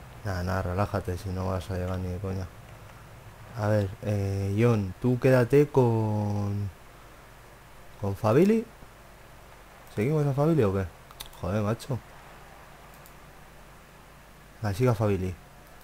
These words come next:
Que Fabili es seguro que está ahí planeando dar guerrilla. Vosotros dos descansad.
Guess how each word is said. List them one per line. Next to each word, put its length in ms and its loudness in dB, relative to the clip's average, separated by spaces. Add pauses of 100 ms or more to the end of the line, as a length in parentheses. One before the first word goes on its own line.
(320)
Que 80 -4
Fabili 380 4
es 100 4
seguro 340 4
que 80 2
está 180 0
ahí 260 4
planeando 540 2
dar 140 2
guerrilla. 500 -2 (520)
Vosotros 420 0
dos 160 2
descansad. 540 0